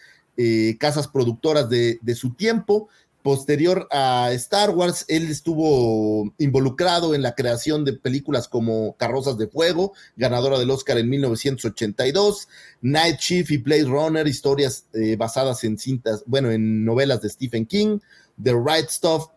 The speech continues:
Police Academy, ¿se acuerdan de Academia de Policía? Bueno, pues se la debemos a, a Alan Ladd junior, a Fish Call Wanda,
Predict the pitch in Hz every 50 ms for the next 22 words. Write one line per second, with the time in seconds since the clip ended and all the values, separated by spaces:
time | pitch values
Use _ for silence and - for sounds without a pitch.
0 | _ _ - 123 131 151 175 - - 135 - - 160 160 170 170 156 151 160 143
1 | 143 131 - 175 180 165 151 143 - - 131 139 151 165 143 120 - 120 117 120
2 | 113 - 147 165 180 147 135 139 139 131 - - - 110 107 107 107 110 120 123
3 | 123 117 113 - 101 98 - - _ _ _ _ _ _ _ _ _ _ - 123
4 | - - 143 143 139 131 127 127 143 139 135 117 139 170 185 175 175 180 180 175
5 | - - 151 139 135 135 - 185 175 147 - - 175 175 160 151 147 180 190 185
6 | 175 156 165 165 185 175 -